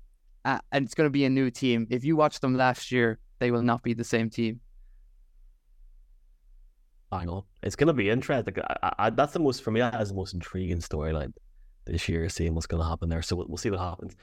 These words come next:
Speaker 2: Other games to note in week one include Florida, Utah on Thursday night. You've also got West Virginia at Penn State on Saturday. Boise State, Diggins' big team here, at
Speaker 1: Yeah.
Speaker 2: Washington on Saturday. Clemson at Duke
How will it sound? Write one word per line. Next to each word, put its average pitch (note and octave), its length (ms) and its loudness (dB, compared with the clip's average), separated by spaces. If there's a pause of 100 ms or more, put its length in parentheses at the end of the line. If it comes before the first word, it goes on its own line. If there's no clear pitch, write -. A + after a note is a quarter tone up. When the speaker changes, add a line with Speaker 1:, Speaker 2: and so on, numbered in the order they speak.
(340)
Speaker 2:
Other D3 200 6
games D#3 220 4
to D#3 80 2
note C#3+ 300 2
in C3 200 2
week C3 180 0
one A#2 160 2
include G#2 420 -6
Florida, A#2 460 0
Utah A2+ 420 0
on F#2 140 -2
Thursday F#2 420 -2
night. A2 320 2 (760)
You've G2+ 100 0
also A2 240 4
got G2+ 120 0
West G2+ 240 0
Virginia G2+ 360 0
at F2+ 100 -6
Penn F#2 200 -2
State - 220 -4
on - 60 -8
Saturday. A2+ 420 2 (100)
Boise A#2+ 260 2
State, B2+ 340 2 (840)
Diggins' A2+ 300 2
big A#2 200 0
team A#2 200 0
here, A2+ 440 0
at A#2+ 200 6
Speaker 1:
Yeah. B2+ 180 4
Speaker 2:
Washington B2+ 520 0
on G#2 140 -2
Saturday. A2 540 0 (400)
Clemson D3+ 460 2
at G2+ 140 -4
Duke B2 300 2